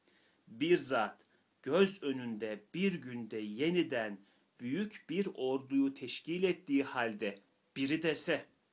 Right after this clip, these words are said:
"Şu zat efradı istirahat için dağılmış olan bir taburu bir boru ile toplar, tabur nizamı altına getirebilir." Sen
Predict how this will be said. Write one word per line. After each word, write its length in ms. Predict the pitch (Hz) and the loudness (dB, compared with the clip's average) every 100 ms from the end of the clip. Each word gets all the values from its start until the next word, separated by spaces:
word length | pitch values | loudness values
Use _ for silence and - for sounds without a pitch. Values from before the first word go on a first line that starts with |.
| _ _ _ _ | _ _ _ _
"Şu 240 | - - 220 | -10 -4 0
zat 380 | 170 165 170 - _ _ _ _ | 2 2 -2 -14 _ _ _ _
efradı 560 | 143 160 160 170 175 180 | 2 2 4 4 4 2
istirahat 580 | 190 - 151 160 180 185 | -2 0 0 2 0 -2
için 380 | - - 151 143 | -6 -2 0 2
dağılmış 500 | 151 151 175 170 156 | 4 4 2 -2 -2
olan 400 | 135 135 123 120 | 0 0 -2 -2
bir 260 | 185 180 | -2 -2
taburu 540 | - 135 131 117 110 - _ _ | -2 -2 -2 -2 -2 -6 _ _
bir 260 | 170 175 135 | 0 0 2
boru 240 | 147 185 | 2 2
ile 280 | 180 131 120 | 2 0 0
toplar, 520 | - 117 - 143 202 - _ _ _ _ | -4 -6 -2 0 0 -6 _ _ _ _
tabur 440 | - 170 190 202 170 | 0 2 6 4 4
nizamı 520 | 147 147 143 139 139 | 2 2 2 2 0
altına 640 | 139 139 - 131 180 196 - | 0 -2 -2 -2 -2 -2 -8
getirebilir." 760 | - 139 151 143 139 113 107 - _ _ _ _ _ _ _ | -8 -6 -2 -2 0 -2 -6 -12 _ _ _ _ _ _ _
Sen 420 | - 190 180 175 | -2 2 2 0